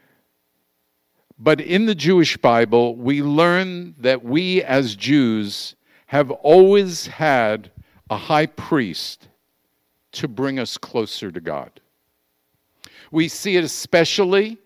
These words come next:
in terms of making atonement at, in Leviticus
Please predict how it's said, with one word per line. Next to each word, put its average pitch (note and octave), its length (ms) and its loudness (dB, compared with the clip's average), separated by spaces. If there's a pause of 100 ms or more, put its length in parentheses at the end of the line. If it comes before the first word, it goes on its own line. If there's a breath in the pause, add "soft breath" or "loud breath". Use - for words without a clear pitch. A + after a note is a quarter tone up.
(460)
in E3 180 -6
terms F3+ 480 -2
of C3+ 160 -4
making D#3 460 -4
atonement E3 760 -2 (240 soft breath)
at, C#3+ 240 -4 (240)
in D3 320 -4
Leviticus D#3 880 -4